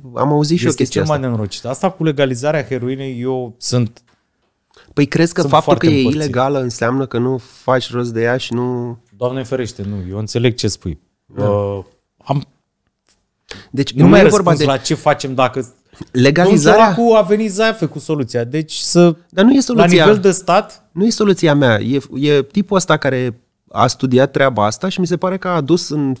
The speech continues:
Speaker 1: în filmul ăla, pot să-l caut, uh, niște argumente foarte bune. Nu e soluția
Speaker 2: Hmm.
Speaker 1: mea. Dacă vii tu cu altceva mai bun,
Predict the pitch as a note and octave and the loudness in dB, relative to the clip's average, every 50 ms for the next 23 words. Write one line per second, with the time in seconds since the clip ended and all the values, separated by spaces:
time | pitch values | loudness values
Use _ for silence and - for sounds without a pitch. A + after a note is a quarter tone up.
0 | _ _ _ - B2 A#2 - D#3 C3+ B2 A#2+ A#2+ A#2+ B2+ B2+ - _ _ _ _ | _ _ _ -10 -10 -6 -4 -4 -2 0 2 2 2 2 0 -2 _ _ _ _
1 | _ _ - B2 B2+ - B2+ A2+ A2 - A2 G2+ G2+ A#2+ A2+ _ _ _ _ _ | _ _ -6 -6 -4 -2 -4 -6 -2 0 0 0 0 -2 -4 _ _ _ _ _
2 | _ _ _ _ _ _ _ _ _ - D3+ D#3+ F3 F3 - G#3 G#3+ G3+ F#3 G#3 | _ _ _ _ _ _ _ _ _ 2 4 4 4 2 0 -4 -4 -2 -2 -2
3 | G#3 F3+ G3+ - G3 D#3 - G3+ F3+ D#3 F#3+ E3+ A2+ E2+ F#2+ - _ _ _ B2+ | -2 -2 -4 -8 -8 -6 -6 -6 -6 -2 0 0 0 0 -4 -8 _ _ _ 2
4 | D3+ F3 G3 F#3+ F3+ E3 D#3 C#3+ C3 A#2+ - B2+ B2+ B2 A#2+ F3 D3+ A2+ G#2+ G#2+ | 4 6 6 6 4 4 2 0 -2 -2 -4 -2 -2 -2 -2 0 0 0 2 2
5 | G2+ F#2+ F2+ F#2 G#2 G2+ B2+ B2 B2+ - C3 B2 A#2 A#2+ E3 F3 F3+ F#3+ F3 - | 0 -2 -4 -4 0 2 2 2 2 2 -2 -4 0 0 -2 0 0 -4 -4 0
6 | C#3 C3 C#3+ D3 C#3+ - C#3 C3 C3+ B2+ C3 B2+ A2+ G#2 F#2+ G#2+ B2 D3 F3 - | 0 0 0 0 -2 -4 -2 0 0 0 0 -2 -2 -2 -2 -2 -2 -2 -2 -4